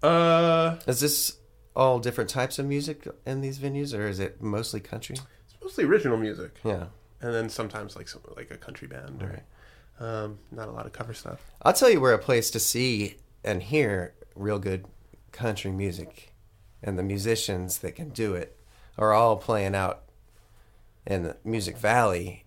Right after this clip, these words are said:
Speaker 2: by the Opryland.
Speaker 1: By Nashville Palace?
Speaker 2: Yes, Nashville Palace and Music City Bar and Grill and scoreboards over there.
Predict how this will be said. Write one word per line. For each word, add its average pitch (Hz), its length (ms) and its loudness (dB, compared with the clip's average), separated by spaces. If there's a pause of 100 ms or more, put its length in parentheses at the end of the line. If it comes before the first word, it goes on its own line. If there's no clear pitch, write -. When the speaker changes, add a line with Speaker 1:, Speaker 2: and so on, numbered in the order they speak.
(320)
Speaker 2:
by - 200 -8
the - 200 -6
Opryland. 95 760 2 (1000)
Speaker 1:
By 135 160 2
Nashville 120 320 4
Palace? 131 520 0 (160)
Speaker 2:
Yes, 123 480 2
Nashville 107 320 0
Palace 104 480 -2
and 95 80 -4
Music 98 240 -4
City 101 220 -4
Bar 98 240 -4
and 98 100 -4
Grill 98 400 -2
and 92 100 -8
scoreboards 101 600 -4
over 104 140 -4
there. 101 300 -6